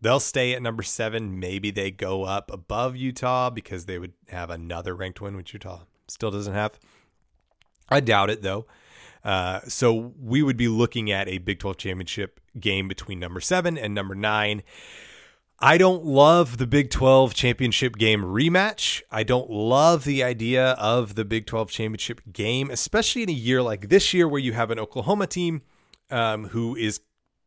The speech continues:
the conference champion because they beat Baylor.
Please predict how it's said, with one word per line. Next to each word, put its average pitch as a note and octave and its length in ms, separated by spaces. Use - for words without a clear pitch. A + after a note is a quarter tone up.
the C3 100
conference D3 420
champion F2+ 580
because A#2 320
they A2 160
beat B2 420
Baylor. G3 460